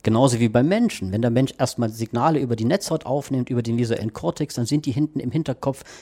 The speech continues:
im visuellen Kortex abgelegt. Das ist so. Bloß der Mensch ist in der Lage, die Signale aus dem visuellen Kortex hinten drinne nach draußen zu projizieren, auf die Objekte selbst zurück.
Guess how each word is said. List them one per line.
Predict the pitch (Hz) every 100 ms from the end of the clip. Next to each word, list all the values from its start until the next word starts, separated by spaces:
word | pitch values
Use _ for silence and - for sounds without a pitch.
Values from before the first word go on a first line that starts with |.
| -
im | 120
visuellen | 131 123 120 123
Kortex | 120 123 123 -
abgelegt. | 135 - - 87 - - -
Das | 113 110
ist | 151 - -
so. | - - - - -
Bloß | - 117 -
der | 104
Mensch | 151 254 165
ist | 165
in | 131
der | 107
Lage, | 110 117 110
die | 104
Signale | 101 - 120 202 208
aus | 131
dem | - 117
visuellen | 160 160 135 139
Kortex | - 139 139 - - -
hinten | - 233 - 170
drinne | - 131 85 - _ _ _ -
nach | 139
draußen | - 233 233 120
zu | -
projizieren, | - 90 80 - - 78 -
auf | 139 -
die | - 143
Objekte | - 135 - 123
selbst | 110 101 - -
zurück. | 107 95 -